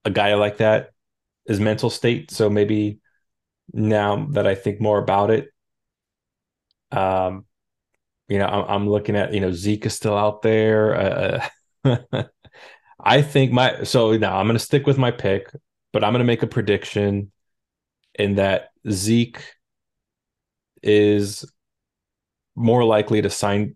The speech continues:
with someone midseason w-, if someone experiences an in-, injury. Uh, I think it go-, I think he goes that long without signing with the team.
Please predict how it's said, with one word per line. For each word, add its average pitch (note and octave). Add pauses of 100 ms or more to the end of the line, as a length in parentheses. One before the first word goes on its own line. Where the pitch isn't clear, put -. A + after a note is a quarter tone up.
with G2+
someone G2+
midseason G#2 (720)
w-, -
if G2+
someone G#2
experiences F#2+
an F2+
in-, F#2+
injury. G2+ (1500)
Uh, -
I G2
think -
it G#2
go-, G2+
I F#2+
think G#2
he -
goes G2
that F#2
long G2
without F#2 (240)
signing F#2
with F2+
the -
team. -